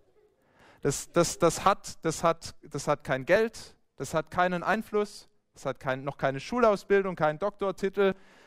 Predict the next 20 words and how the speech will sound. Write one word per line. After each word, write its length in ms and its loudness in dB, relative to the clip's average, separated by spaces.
Das 260 0
wird 160 -2
nicht 260 0
in 120 -2
die 80 -2
Geschichtsbücher 720 2
eingehen 420 0
als 220 0
kleines 420 2
Kind. 420 -4
So 120 -14
ein 40 -8
kleines 400 0
Kind 300 -4
ist 320 -8
nichts 360 -6
wert. 260 2
Und 140 -6
wenn 120 -2
du 320 -4